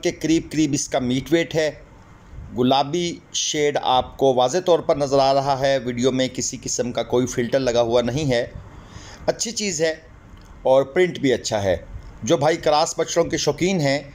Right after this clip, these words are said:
डिमांड है जी इसकी चार लाख बीस हज़ार रुपये,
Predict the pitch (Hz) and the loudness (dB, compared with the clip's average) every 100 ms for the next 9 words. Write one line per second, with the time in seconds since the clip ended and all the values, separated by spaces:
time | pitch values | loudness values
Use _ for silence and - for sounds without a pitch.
0 | - - - 127 170 175 190 180 185 254 | -18 -18 -10 -2 2 2 2 0 -2 -2
1 | - - - 170 170 - - - - 165 | -4 -6 -4 -2 -2 -4 -10 -10 -2 2
2 | 156 151 143 135 135 135 123 147 151 - | 2 2 0 0 0 -4 -4 -2 -2 -4
3 | 92 87 87 - 80 | -2 0 0 -2 -6